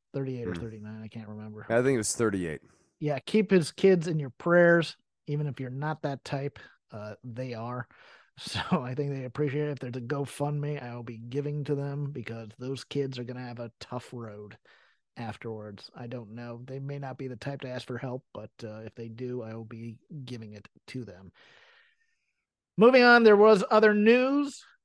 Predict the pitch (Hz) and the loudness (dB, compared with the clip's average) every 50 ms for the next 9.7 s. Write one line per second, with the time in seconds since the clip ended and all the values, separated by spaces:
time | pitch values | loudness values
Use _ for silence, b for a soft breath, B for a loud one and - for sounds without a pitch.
0 | _ _ - 139 113 98 101 - - 123 110 123 113 - 139 143 151 147 127 180 | _ _ -20 -18 -16 -16 -14 -12 -12 -12 -10 -10 -10 -8 -6 -6 -4 0 4 6
1 | 175 175 170 180 185 180 180 175 170 165 165 165 170 175 180 175 - - - - | 6 6 6 6 4 4 4 4 2 2 2 2 0 0 0 -2 -2 -4 -4 -2
2 | - 165 160 - - 185 185 180 175 - - - - 202 202 202 202 208 208 214 | -2 -4 -2 -2 0 2 2 2 2 0 -4 2 6 8 10 10 10 10 8 6
3 | 214 180 - _ b b b b b b b b b b b b b _ _ _ | 2 0 0 _ b b b b b b b b b b b b b _ _ _
4 | _ _ - 165 190 240 311 349 - - _ - - - 226 277 262 269 262 247 | _ _ -2 2 4 4 4 4 2 -8 _ -10 -6 0 4 6 6 8 8 8
5 | 220 190 175 160 165 143 - _ _ - - 196 - - - 240 247 247 233 220 | 8 6 4 2 -2 -6 -8 _ _ -2 -2 0 0 0 0 2 2 2 4 6
6 | 208 196 185 190 190 190 190 185 180 175 190 196 202 - 185 185 180 175 180 175 | 6 8 8 8 10 10 8 8 8 6 4 2 2 2 2 2 4 4 4 2
7 | 175 170 143 180 185 196 208 185 - - 196 202 202 190 185 180 175 180 170 - | 0 0 2 4 6 6 6 4 2 0 2 2 4 4 2 2 0 0 -2 -4
8 | - _ - 151 156 180 190 196 190 180 175 165 - - 165 165 160 160 151 - | -8 _ -6 -2 2 4 4 6 6 6 4 4 2 2 2 4 4 2 0 -2
9 | - 165 160 156 156 143 - - - 147 151 156 160 147 | -4 -2 -2 -2 -4 -6 -8 -10 -10 -6 -2 -2 -2 -2